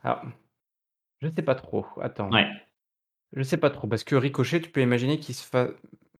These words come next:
Speaker 1: il a une vraie valeur ajoutée, Ricochet, pour aller à Money in the Bank en termes de spectacle.
Speaker 2: Ouais.
Speaker 1: Ce que, ce que n'a pas John Morrison, mais il l'a grâce au Miz. Si le Miz est là,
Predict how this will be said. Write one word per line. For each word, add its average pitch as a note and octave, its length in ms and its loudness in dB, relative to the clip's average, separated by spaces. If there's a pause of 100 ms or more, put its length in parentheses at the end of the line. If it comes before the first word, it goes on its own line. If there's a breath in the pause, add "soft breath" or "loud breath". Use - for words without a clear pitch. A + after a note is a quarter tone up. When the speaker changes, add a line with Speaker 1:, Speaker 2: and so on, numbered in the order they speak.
Speaker 1:
il C3 140 2
a B2+ 40 8
une B2 120 10
vraie C3+ 140 6
valeur D3 260 10
ajoutée, C3+ 640 6
Ricochet, B2+ 560 0
pour A#2+ 240 0
aller A2 140 8
à A2+ 60 6
Money A2 220 6
in G#2 40 6
the G2+ 160 2
Bank A#2+ 220 8
en A2+ 80 2
termes A2 180 6
de G#2 60 4
spectacle. - 640 -4 (600)
Speaker 2:
Ouais. G#2+ 180 6
Speaker 1:
Ce - 80 -12
que, - 100 -6 (240)
ce - 100 -4
que - 80 10
n'a B2 120 12
pas E3 240 10
John C#3+ 240 12
Morrison, C#3+ 760 10 (500 soft breath)
mais C#3 360 10
il B2 180 6
l'a D3 140 10
grâce C3 400 6
au C3 40 6
Miz. B2+ 300 6
Si - 160 -8
le G#2 60 4
Miz A#2+ 320 4
est A2 80 10
là, D3 380 4